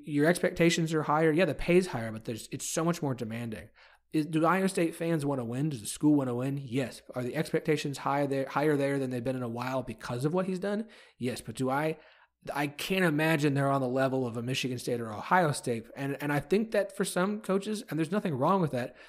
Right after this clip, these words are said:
that's a good thing. Like, I don't need to be walking to the office every day and be to-, asked, "Why haven't you won a national championship yet?" Well, 'cause I've been here one day. And they're like, "Well, that's an excuse."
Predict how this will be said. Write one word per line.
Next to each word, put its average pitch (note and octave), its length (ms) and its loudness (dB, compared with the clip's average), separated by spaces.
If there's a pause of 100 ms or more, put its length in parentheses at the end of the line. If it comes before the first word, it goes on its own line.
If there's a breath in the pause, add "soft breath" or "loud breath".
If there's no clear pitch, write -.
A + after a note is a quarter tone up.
(120 loud breath)
that's - 140 0
a C#4 60 0
good E3 280 4
thing. - 240 -14 (320 soft breath)
Like, C#3+ 260 -4
I D#3 60 0
don't F3+ 240 2
need D#3+ 280 6
to D3 80 2
be C#3+ 460 2 (480)
walking D3 320 4
to C#3+ 60 0
the B2+ 80 0
office C#3+ 260 0
every B2+ 180 -2
day A#2+ 220 -4
and A2 120 -6
be A#2 80 -6
to-, C3+ 120 -4
asked, A#2+ 320 -8
"Why A#2+ 120 -2
haven't B2 260 -2
you C3 60 -2
won B2 100 -4
a A#2 40 -6
national A#2 280 -8
championship A#2 540 -8
yet?" G2 240 -12
Well, C3 180 -6
'cause C#3 160 0
I've C3+ 120 0
been C#3 120 0
here C3+ 140 2
one A#2+ 200 -2
day. A#2+ 200 -4
And G2+ 80 -10
they're G2+ 80 -14
like, G2+ 100 -16
"Well, A#2+ 140 -6
that's C3+ 180 -4
an C3 60 -4
excuse." B2 420 -6